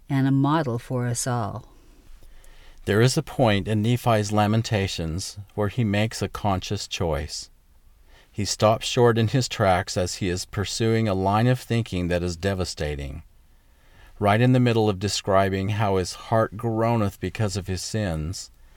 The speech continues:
Speaker 2: he redirects his course. He has recognized that his mind is not working in a way that brings energy and light to his being,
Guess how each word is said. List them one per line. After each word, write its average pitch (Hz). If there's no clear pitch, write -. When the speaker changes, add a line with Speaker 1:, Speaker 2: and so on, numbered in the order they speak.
Speaker 2:
he 95
redirects 113
his -
course. 76
He 110
has 98
recognized 92
that 85
his 95
mind 110
is 90
not 110
working 131
in 110
a 104
way 107
that 82
brings 107
energy 92
and 90
light 107
to 101
his 92
being, 92